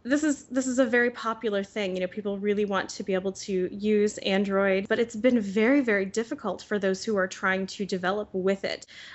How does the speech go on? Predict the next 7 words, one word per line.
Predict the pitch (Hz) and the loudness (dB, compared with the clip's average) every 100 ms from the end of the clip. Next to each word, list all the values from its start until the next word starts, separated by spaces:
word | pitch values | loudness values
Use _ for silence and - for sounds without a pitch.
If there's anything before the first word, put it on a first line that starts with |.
| - | -2
um, | 196 185 - - - | 0 0 -4 -10 -4
to | 226 202 196 190 | 0 0 0 -2
work | 202 214 226 | 2 2 2
around | 202 185 208 180 180 | 0 2 2 0 -2
the | 185 | -4
accessibility | 175 - 175 185 180 175 175 180 | -4 -6 -6 -4 -2 -2 -2 -4
issues. | 202 196 185 - 202 | -4 -4 -6 -6 -8